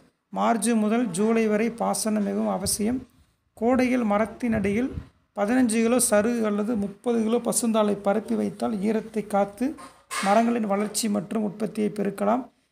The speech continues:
இதை ஆறு மாதங்களுக்கு ஒரு முறை செய்ய வேண்டும். இதனால் பழங்களின் எடை நாற்பத்தஞ்சு பர்சன்ட் கூடும். எலுமிச்சை வேர்கள் மேலாக இருப்பதால் சொட்டு நீர் பாசனம் மிகவும் நல்லது.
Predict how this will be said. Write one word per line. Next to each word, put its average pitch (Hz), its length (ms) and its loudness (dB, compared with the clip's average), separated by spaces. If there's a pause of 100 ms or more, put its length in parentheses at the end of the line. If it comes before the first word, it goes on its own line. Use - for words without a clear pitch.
(160)
இதை 220 180 0 (100)
ஆறு 220 240 4
மாதங்களுக்கு 226 600 0
ஒரு 208 160 2
முறை 202 180 0
செய்ய 202 260 0
வேண்டும். 196 400 -2
இதனால் 208 420 0
பழங்களின் 208 580 0
எடை 185 240 0 (580)
நாற்பத்தஞ்சு 214 500 0
பர்சன்ட் 214 400 0
கூடும். 202 420 2 (600)
எலுமிச்சை 254 600 2
வேர்கள் 220 480 4
மேலாக 226 480 4
இருப்பதால் 202 480 0
சொட்டு 214 220 -6
நீர் 226 240 0
பாசனம் 208 360 0
மிகவும் 202 300 0
நல்லது. 190 320 0